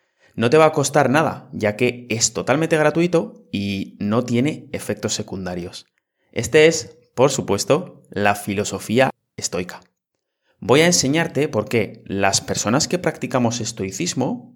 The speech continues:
dormimos siempre bien. Y lo voy a hacer en una doble vía. Muy sencillo. Te voy a dar solo dos objetivos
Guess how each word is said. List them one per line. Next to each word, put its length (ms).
dormimos 500
siempre 340
bien. 400
Y 100
lo 100
voy 100
a 80
hacer 460
en 160
una 420
doble 300
vía. 320
Muy 140
sencillo. 440
Te 80
voy 140
a 40
dar 140
solo 600
dos 340
objetivos 640